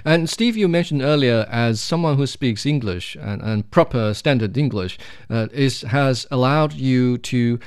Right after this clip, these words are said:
be able to communicate with people from different cultures who also speak the same language. I mean, this is a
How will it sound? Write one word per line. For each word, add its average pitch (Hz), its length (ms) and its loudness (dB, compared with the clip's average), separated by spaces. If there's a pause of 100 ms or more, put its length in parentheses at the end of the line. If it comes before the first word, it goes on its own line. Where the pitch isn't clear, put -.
(240)
be 135 220 4
able 135 160 2
to 131 80 -2
communicate 127 760 2
with 113 500 0
people 143 260 -2
from 120 160 0
different 131 340 -2
cultures 156 420 -2
who 135 220 -4
also 147 560 0
speak 110 540 -2
the 110 80 -2
same 107 340 0
language. 110 460 0
I - 20 0
mean, 110 120 2
this 139 180 0
is 143 180 -2
a 117 140 2